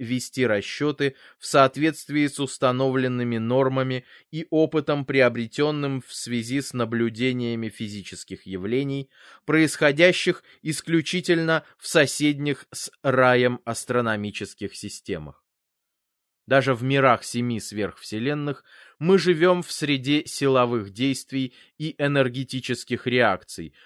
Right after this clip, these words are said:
наполняющих все наши сферы и простирающихся в едином равновесии во все области внешнего пространства. Чем дальше мы идём,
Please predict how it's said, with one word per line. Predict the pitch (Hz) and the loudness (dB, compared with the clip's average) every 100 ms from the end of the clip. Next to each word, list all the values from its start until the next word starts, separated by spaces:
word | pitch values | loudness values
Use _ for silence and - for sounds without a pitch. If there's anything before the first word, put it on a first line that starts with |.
| _ | _
наполняющих | 123 131 127 123 135 151 151 139 - 139 | 0 2 4 4 2 2 0 -2 -4 -6
все | - - 143 | -8 -4 -2
наши | 123 113 - 98 | 0 -2 -4 -8
сферы | - - 147 143 139 - - | -8 -4 -2 0 -4 -8 -14
и | 143 151 | -6 -2
простирающихся | 160 156 - 139 135 135 135 - 135 - - 127 - _ | 0 -2 2 4 8 8 6 0 -6 -4 0 0 -2 _
в | 113 | -14
едином | 113 151 131 143 123 110 | -4 -4 0 -2 0 0
равновесии | 107 101 104 104 123 135 - 127 127 - - | -2 -2 -2 -2 -2 -4 -4 -6 -6 -10 -16
во | 117 143 | 2 2
все | 139 - 147 156 | 2 0 0 0
области | - 135 127 127 131 - 127 | 2 2 4 2 0 -2 -6
внешнего | 110 104 104 - 104 98 | -4 -4 -6 -6 -8 -6
пространства. | 98 104 98 - 95 87 73 - - - _ _ _ _ _ _ _ _ _ _ _ | -6 -6 -6 -8 -8 -8 -10 -18 -20 -20 _ _ _ _ _ _ _ _ _ _ _
Чем | - 143 131 | -2 0 2
дальше | 139 123 101 - | 4 4 2 -6
мы | 110 104 101 | -6 -4 -4
идём, | 110 143 135 | 0 -2 -2